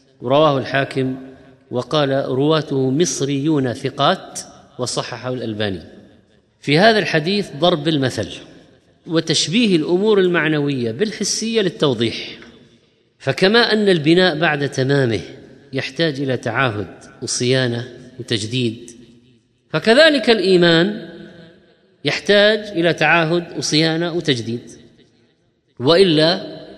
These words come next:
صدأ، ذبل، مات. "إن الإيمان ليخلق في جوف أحدكم كما يخلق الثوب."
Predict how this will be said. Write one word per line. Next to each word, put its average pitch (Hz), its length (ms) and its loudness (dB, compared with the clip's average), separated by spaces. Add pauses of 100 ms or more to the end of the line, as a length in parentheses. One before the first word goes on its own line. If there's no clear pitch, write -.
(320)
صدأ، - 680 0 (180)
ذبل، 160 520 2 (220)
مات. 160 640 0 (680)
"إن 240 300 4
الإيمان 185 840 2
ليخلق 151 680 0
في 147 240 0
جوف 175 340 2
أحدكم 156 720 -2
كما 143 320 -2
يخلق 185 460 0
الثوب." 151 360 2